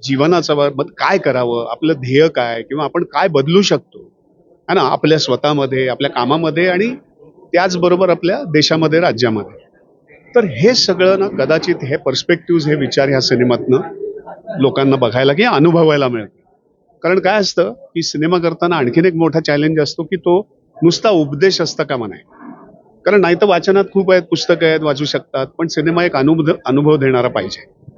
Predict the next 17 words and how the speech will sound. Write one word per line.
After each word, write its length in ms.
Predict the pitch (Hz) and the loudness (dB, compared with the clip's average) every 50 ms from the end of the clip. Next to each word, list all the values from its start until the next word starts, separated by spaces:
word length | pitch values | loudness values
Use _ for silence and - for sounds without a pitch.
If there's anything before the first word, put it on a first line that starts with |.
| - - - - - - - - | -14 -14 -14 -18 -20 -16 -6 -4
आणि 100 | 151 175 | -2 -2
तो 200 | 185 - - 214 | -2 0 2 2
आम्ही 220 | 214 196 190 185 | 2 2 2 0
प्रयत्न 380 | 156 156 143 135 127 127 123 113 | -2 -2 -2 -4 -4 -4 -8 -10
केलाय 280 | 101 - - - - - _ _ _ _ _ _ - - - - _ - - - - - | -10 -12 -18 -20 -20 -20 _ _ _ _ _ _ -20 -20 -20 -20 _ -20 -20 -20 -16 -6
की 100 | - 214 | -2 0
लोकांना 380 | 190 180 170 165 208 208 214 220 | 2 2 2 2 2 2 2 2
इमोशनली 580 | 196 170 156 160 170 - - 190 180 180 185 175 | 2 2 2 2 0 0 2 2 2 4 4 2
पण 240 | 165 165 165 165 | 2 0 0 0
ते 60 | 156 156 | 0 0
वाटलं 300 | 147 123 113 135 139 127 | 0 0 -2 -2 -4 -2
पाहिजे. 360 | 131 123 120 120 123 123 123 | -2 -4 -2 -4 -4 -6 -2
बरं, 240 | 123 151 175 160 117 - - _ - - _ _ _ _ - _ _ _ _ _ _ - | 0 0 2 2 0 -2 -8 _ -20 -20 _ _ _ _ -20 _ _ _ _ _ _ -2
जो 380 | 135 160 180 185 175 165 - | 2 4 4 4 2 0 -4
मुख्य 580 | - - 147 143 143 143 139 131 - - - 185 | -10 -10 -8 -6 -4 -4 -4 -6 -6 -4 -4 -4
प्रश्न 340 | 180 190 185 165 - - 180 | -2 0 -2 -4 -2 -4 -4
आपल्या 420 | 160 - 156 156 156 156 151 170 | -4 -2 -2 -2 0 0 0 -2